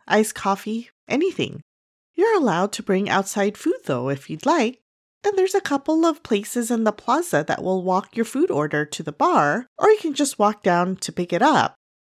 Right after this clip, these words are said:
My personal favorite other restaurant in the plaza is Cornish Pasty. A pasty is a British baked pastry, and the Valley restaurant has so many yummy options to choose from.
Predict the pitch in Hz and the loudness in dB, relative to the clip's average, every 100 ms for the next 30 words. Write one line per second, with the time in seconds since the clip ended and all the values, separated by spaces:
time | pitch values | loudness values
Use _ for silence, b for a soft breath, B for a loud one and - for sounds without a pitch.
0 | _ 349 - 370 - 381 392 254 220 294 | _ 0 2 -2 0 0 2 2 2 0
1 | - 226 339 262 165 - - 165 - 208 | 0 0 0 0 -2 -2 -6 -4 -2 -2
2 | 202 190 - 277 302 151 156 175 - 208 | -2 -2 0 0 2 0 -2 -6 -6 -4
3 | 190 156 - - 262 - 123 - 131 _ | -2 -4 -6 -6 -6 -8 -10 -12 -16 _
4 | _ 277 254 277 277 330 339 349 226 165 | _ -4 4 4 2 0 2 0 0 0
5 | 160 185 - 175 - - 311 - - - | 0 -2 -4 -6 -6 -6 -6 -6 -10 -6
6 | 170 220 233 262 269 330 311 165 - - | -4 0 2 4 4 4 2 -2 -4 -6
7 | 156 180 185 - 202 202 214 226 226 185 | -4 -4 -6 0 0 0 -2 -2 -2 -2
8 | 185 190 127 - - 160 185 - - 233 | -2 0 -2 -4 -10 -8 -10 -10 -8 -8
9 | 294 - - - | -8 -4 -6 -6